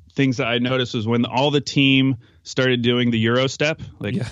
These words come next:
Speaker 1: mimicking
Speaker 2: <laughs> Right.
Speaker 1: Russ.
Speaker 2: Yeah.
Speaker 1: One of the, one of the, the first guy to do it was Schroeder, which
Speaker 2: Yeah.
Speaker 1: I was excited about. I was like, "Oh, Dennis is happy." <laughs> And this was before he, like, blew up in the fourth.
Speaker 2: <laughs> Yeah.
Speaker 1: Listen to this. So I,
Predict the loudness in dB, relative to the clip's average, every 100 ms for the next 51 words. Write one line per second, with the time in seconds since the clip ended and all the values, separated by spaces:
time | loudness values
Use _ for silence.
0 | -2 0 0 2 0 2 2 0 0 0
1 | 2 2 0 -6 -10 -12 -12 -8 -10 -2
2 | 0 2 2 2 -2 -2 0 0 -2 -6
3 | -6 0 0 2 0 2 2 2 2 2
4 | -2 -4 -2 0 2 -2 -6 _ _ _
5 | _ _ _ -6 -2 0 -2 -6 -4 0
6 | 0 0 -2 -4 -6 -4 0 0 0 0
7 | -2 -2 -4 -6 -4 -4 -4 -4 -4 0
8 | 0 2 2 2 2 -2 2 2 4 4
9 | 4 2 0 0 2 2 0 0 -2 -2
10 | -2 0 0 0 -2 0 0 2 0 _
11 | _ _ _ _ _ -2 0 2 2 2
12 | 4 4 2 0 -2 -2 0 -2